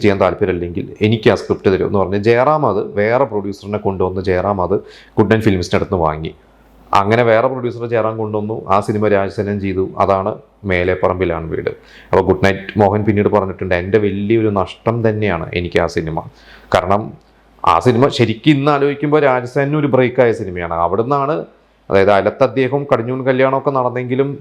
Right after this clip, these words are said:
മേലെപ്പറമ്പിൽ ആൺവീടാണ് രാജസേനൻ ജയറാം സിനിമകൾ എന്ന് പറഞ്ഞു കഴിഞ്ഞാൽ നമ്മുടെ മനസ്സിൽ ആദ്യം വരുന്നത്. ഇത് ഒരു, അന്നൊരു പക്ഷേ പ്രിയദർശൻ ചെയ്തിരുന്നെങ്കിൽ ചിലപ്പോൾ വേറെ തരത്തിലാവുമായിരുന്നു. അപ്പോൾ പ്രിയദർശൻ ജയറാം കൂട്ടുകെട്ടിൽ ഒരു സിനിമ സംഭവിക്കുമായിരുന്നു.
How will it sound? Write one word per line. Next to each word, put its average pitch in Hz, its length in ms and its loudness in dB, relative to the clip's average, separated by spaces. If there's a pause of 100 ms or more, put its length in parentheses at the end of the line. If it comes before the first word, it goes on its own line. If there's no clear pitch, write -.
മേലെപ്പറമ്പിൽ 160 720 4
ആൺവീടാണ് 147 460 -2
രാജസേനൻ 120 500 -4
ജയറാം 113 380 0
സിനിമകൾ 104 320 -2
എന്ന് 104 160 -4
പറഞ്ഞു 95 260 -2
കഴിഞ്ഞാൽ 92 340 -2
നമ്മുടെ 95 260 2
മനസ്സിൽ 92 260 -4
ആദ്യം 87 320 -4
വരുന്നത്. - 280 -6 (460)
ഇത് 202 160 6 (260)
ഒരു, - 120 4 (340)
അന്നൊരു 110 340 2
പക്ഷേ 113 300 2 (100)
പ്രിയദർശൻ 110 540 2
ചെയ്തിരുന്നെങ്കിൽ 117 600 -2
ചിലപ്പോൾ 120 320 2 (520)
വേറെ 202 260 6
തരത്തിലാവുമായിരുന്നു. 165 640 4
അപ്പോൾ 110 120 -2
പ്രിയദർശൻ 120 400 -4
ജയറാം 131 320 2
കൂട്ടുകെട്ടിൽ 127 480 -2 (420)
ഒരു 127 160 6
സിനിമ 123 180 2 (240)
സംഭവിക്കുമായിരുന്നു. 98 720 0